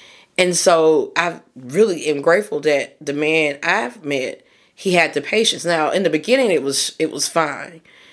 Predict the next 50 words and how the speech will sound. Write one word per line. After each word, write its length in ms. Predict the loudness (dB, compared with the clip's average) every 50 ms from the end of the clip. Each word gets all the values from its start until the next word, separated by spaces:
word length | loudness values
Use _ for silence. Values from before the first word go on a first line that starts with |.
| -20 _ _ _ 2
But 140 | 2 4 4
as, 320 | 6 4 2 0 -2 -6 -12 -8
you 140 | -4 0
know, 100 | 2 2
we 140 | 2 2 2
got 220 | 2 0 0 -2 -4
deeper 280 | -4 -4 -2 0 0
into 440 | 0 0 0 -4 -4 -2 -2 -2 -2
it, 200 | -2 -4 -6 -10 -18 -20 _ _ -6
and 140 | -2 -2 -2
he, 100 | 0 2
by 140 | 2 2 4
that 140 | 2 0 0
time 200 | 0 0 0 0
we 80 | 0
were 140 | 0 0 0
out 60 | 0
of 40 | 0
a 40 | 0
relationship 460 | 0 0 0 -2 -2 -2 -2 -2 -2
and 140 | -6 -8 -8
he 180 | -8 -10 -10
fell 280 | -6 0 4 4 4 4
for 120 | 2 -2
me, 140 | -6 -6 -6
we 120 | -6 -6 -4
fell 180 | -2 -2 -2
for 120 | -2 -2 -8
each 200 | -6 -2 2 2
other, 340 | 2 4 2 0 -2 -2 -6 -14 -20 -20 -20 -20 -20 _ _ _ _ _ _ _ -8 0
we 160 | 2 4 4
had 260 | 4 4 4 2 0
some 200 | -2 -2 0 0
moments. 640 | 0 2 0 0 0 -2 -4 -4 -4 -8 -10 -10 -10 _ _ _ _ _ _ _ 0
But 120 | 0 2 2
I 140 | 2 0
think 380 | -2 -2 -2 0 0 0 0 -4
what 360 | -10 -10 -2 2 2 2 2
helped 400 | 2 0 2 2 2 2 -2 -8
him 220 | -6 -6 -6 -6 -6
through 300 | -2 -2 0 0 0 -2
it 80 | -2 -2
to 140 | -4 -4
realize 500 | 0 2 4 4 4 4 2 0 -2 -2
that 160 | -2 -2 0 0
I'm 140 | -2 -4
s-, 320 | -4 -4 -4 -6 -6 -8 -8
worth 420 | -4 0 2 4 4 2 0 -4
working 480 | -8 -2 0 0 0 0 -2 -8 -8 -6
for 380 | -2 0 2 2 2 0 -2